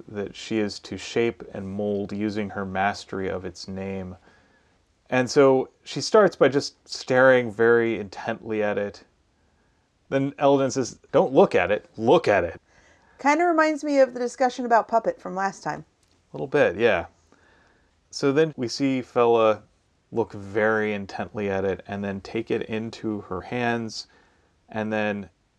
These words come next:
Speaker 1: almost as if she's whispering a secret to it, we see her whisper something, and then we hear, rather than see, this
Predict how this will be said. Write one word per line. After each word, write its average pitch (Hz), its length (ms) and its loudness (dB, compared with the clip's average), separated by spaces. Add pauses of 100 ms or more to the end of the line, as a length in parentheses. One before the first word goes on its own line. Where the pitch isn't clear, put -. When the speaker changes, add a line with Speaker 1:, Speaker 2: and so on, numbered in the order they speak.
(160)
Speaker 1:
almost 143 300 0
as 123 140 -4
if 120 100 0
she's 107 240 -6
whispering 110 560 -4
a 92 80 -10
secret - 560 -10
to - 160 -12
it, 50 200 -8 (380)
we 107 140 -10
see 120 240 -6
her 110 180 -2
whisper 101 460 -4
something, 90 600 -10
and 104 140 -8
then 107 120 -4
we 107 100 -8
hear, 107 600 -2 (320)
rather 107 300 2
than 101 200 -8
see, 101 680 -4 (500)
this 101 340 -8